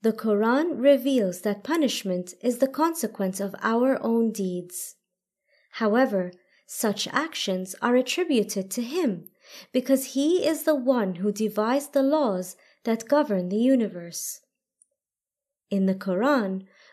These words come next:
God proclaims that our own deeds cause our punishment, because, in short, we reap what we sow. The Quranic verses regarding heaven and hell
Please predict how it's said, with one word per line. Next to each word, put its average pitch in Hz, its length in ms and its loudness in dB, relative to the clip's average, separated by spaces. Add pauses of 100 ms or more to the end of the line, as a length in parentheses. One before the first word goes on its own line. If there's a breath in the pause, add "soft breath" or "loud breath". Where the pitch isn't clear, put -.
(120)
God 302 340 2
proclaims 285 640 0
that 196 180 -2
our 233 320 -2
own 277 300 2
deeds 226 500 -2 (320 soft breath)
cause 277 380 0
our 285 160 2
punishment, 214 880 -4 (420 loud breath)
because, 240 720 -4 (140)
in 247 120 4
short, 240 600 0 (320 soft breath)
we 247 180 2
reap 320 440 0
what 311 260 2
we 302 100 2
sow. 180 580 -4 (920 loud breath)
The 233 80 -2
Quranic 208 560 0
verses 208 680 0 (100)
regarding 285 640 0
heaven 220 340 -2
and 190 220 -4
hell 202 500 -4